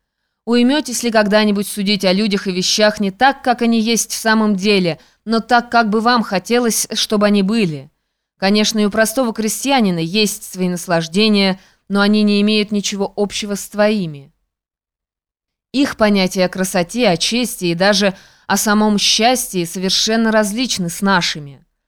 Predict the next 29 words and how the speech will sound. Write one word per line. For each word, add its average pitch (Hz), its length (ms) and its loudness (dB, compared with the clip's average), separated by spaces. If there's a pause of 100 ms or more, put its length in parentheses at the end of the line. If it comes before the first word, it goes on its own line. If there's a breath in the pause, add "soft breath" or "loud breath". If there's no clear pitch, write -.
(280)
Попытайся 214 600 2
уверить 214 380 0
какого-нибудь 202 560 0
крестьянина, 196 800 0 (260 soft breath)
что - 240 -2
женщина 226 500 0
с 208 100 -8
воздушным 202 520 0
станом 214 420 2
и 196 40 2
бледным 202 340 2
лицом 208 380 0
может 196 280 0
быть 185 180 -4
прекрасна. 180 760 0 (520)
Тебе 208 220 2
также, 202 340 2
верно, 202 260 2
случалось 196 560 -2
видеть, 214 340 -2 (200 soft breath)
что - 200 -2
два 214 180 2
мужика 220 400 2
поссорятся, 233 680 0
дадут 214 360 2
друг 196 260 0
другу 190 280 2
по 190 160 2
оплеухе 190 680 0